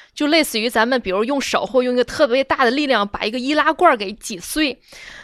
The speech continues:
那这个他们出事儿的地方呢，是在三千八百米的深海中，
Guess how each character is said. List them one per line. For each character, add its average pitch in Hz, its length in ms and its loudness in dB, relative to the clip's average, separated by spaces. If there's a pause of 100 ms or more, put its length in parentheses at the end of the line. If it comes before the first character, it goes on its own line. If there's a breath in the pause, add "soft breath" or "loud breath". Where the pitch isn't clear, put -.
(200 loud breath)
那 320 60 0
这 330 160 0
个 214 280 4
他 - 140 -6
们 285 80 0
出 320 200 -2
事 349 80 -2
儿 311 60 6
的 233 40 4
地 262 180 -6
方 240 200 -4
呢， 196 80 -4
是 - 180 -10
在 196 380 -2
三 277 240 -4
千 294 180 -4
八 302 240 -4
百 220 160 0
米 208 140 -6
的 - 80 -8
深 226 200 -6
海 185 140 -10
中， 196 240 -10